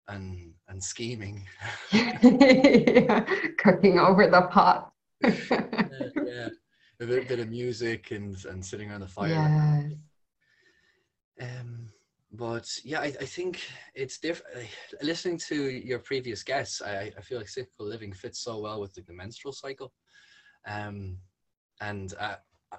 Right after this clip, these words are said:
Speaker 1: I, I don't have that experience. So I remember speaking to a teacher of mine years ago about this, and he said that for a man without that cycle to ground them into their body, they can go a little, a little, a little too high,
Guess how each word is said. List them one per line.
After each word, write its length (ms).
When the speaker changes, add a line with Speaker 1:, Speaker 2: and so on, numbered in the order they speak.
Speaker 1:
I, 140
I 60
don't 180
have 180
that 120
experience. 800
So 480
I 100
remember 240
speaking 380
to 100
a 20
teacher 340
of 120
mine 240
years 180
ago 160
about 260
this, 240
and 180
he 140
said 280
that 180
for 160
a 80
man 380
without 340
that 160
cycle 420
to 120
ground 540
them 200
into 200
their 180
body, 420
they 100
can 240
go 500
a 40
little, 300
a 60
little, 500
a 60
little 200
too 300
high, 420